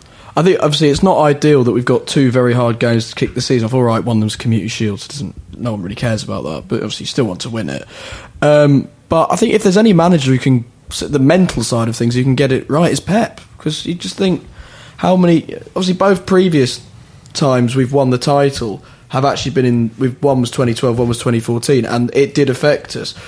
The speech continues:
But what you remember is neither of them it really affected us at the start of the season.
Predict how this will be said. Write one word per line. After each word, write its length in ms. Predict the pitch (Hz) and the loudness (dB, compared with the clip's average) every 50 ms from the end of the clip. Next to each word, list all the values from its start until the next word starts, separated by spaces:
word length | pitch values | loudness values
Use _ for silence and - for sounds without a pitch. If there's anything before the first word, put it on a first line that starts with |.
| - - - - - | -20 -20 -20 -6 -2
But 100 | - 147 | 2 4
what 120 | 156 175 | 4 4
you 100 | 180 160 151 165 | 4 2 2 2
remember 280 | 160 160 165 165 135 | 2 4 2 2 2
is 80 | 123 117 | 2 2
neither 160 | 135 143 165 170 | 4 2 2 2
of 40 | 170 | 2
them 100 | 165 156 | 2 2
it 40 | 139 | 2
really 160 | 135 151 143 | 2 2 2
affected 380 | 143 139 - 151 - - - 139 | 0 0 0 -2 -2 -2 -6 -6
us 80 | - 131 | -6 -4
at 40 | - | -4
the 60 | 135 | -4
start 300 | - - - 143 139 120 | -4 0 0 0 2 2
of 60 | 104 | 0
the 60 | 123 | -2
season. 540 | 120 - 147 147 147 147 127 117 107 104 - | -2 0 2 2 2 2 0 -2 -6 -8 -8